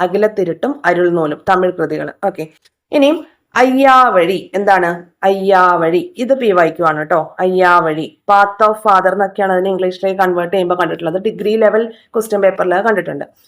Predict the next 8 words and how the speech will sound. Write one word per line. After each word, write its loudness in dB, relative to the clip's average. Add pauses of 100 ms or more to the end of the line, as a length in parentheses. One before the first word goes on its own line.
(140)
അപ്പൊ 0
വൈകുണ്ഠസ്വാമികൾ 2
മുന്നോട്ട് 2
വെച്ച 0
ദാർശനിക 2 (120)
ചിന്താ 2
പദ്ധതിയാണ് 2
അയ്യാവഴി. 0